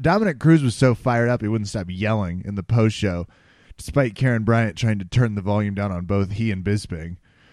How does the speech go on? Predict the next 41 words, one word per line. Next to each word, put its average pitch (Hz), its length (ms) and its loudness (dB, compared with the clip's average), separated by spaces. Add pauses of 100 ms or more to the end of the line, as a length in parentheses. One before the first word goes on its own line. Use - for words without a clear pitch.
(240)
Like, 101 440 -6
nothing 143 280 2
short 143 260 6
of 113 120 -2
using 120 280 2
a 110 60 0
remote 95 460 -4
pointed 95 320 -6
at 90 100 -10
them 92 180 -8
and 85 80 -8
been 87 160 -6
like, 85 220 -8
"Could 104 140 -10
you 139 80 -12
guys 156 160 -6
take 117 120 -6
it 110 40 -6
down 113 100 -2
from, 110 100 -8
like, 98 100 -8
a 85 40 -10
ten 98 380 -6
to 87 80 -4
a 85 60 -4
seven?" 95 520 -8 (460)
They 117 160 2
couldn't. 78 500 -4 (480)
Cruz 170 360 2
credited 165 380 2
it 139 140 0
to 120 100 -6
be 113 180 0
all 113 340 2
movement. 101 1040 -4 (600)
I 120 120 0
thought 127 180 -2
that 90 120 -4
was 73 100 -10
pretty 82 280 -6
awesome. 67 300 -14